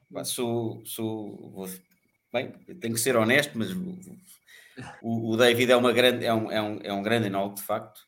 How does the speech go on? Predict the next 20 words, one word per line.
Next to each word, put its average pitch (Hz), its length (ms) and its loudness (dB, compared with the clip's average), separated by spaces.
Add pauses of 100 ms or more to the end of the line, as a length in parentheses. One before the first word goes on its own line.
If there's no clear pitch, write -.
(680)
Aquilo 120 260 2
que 135 80 2
ele 131 120 4
traz 117 280 10
é, 113 160 4
obviamente, 107 800 -2 (500)
muita 143 340 2
serenidade, 104 760 0 (680)
muito 143 340 -2
conhecimento, 110 680 -4 (680)
e 120 200 -2
isso 131 180 -2
para 135 80 2
mim 135 160 4
é 151 60 6
uma 156 120 4
mais-valia, 131 760 0
como 95 160 -10
deves 104 200 -4
calcular. 110 640 -2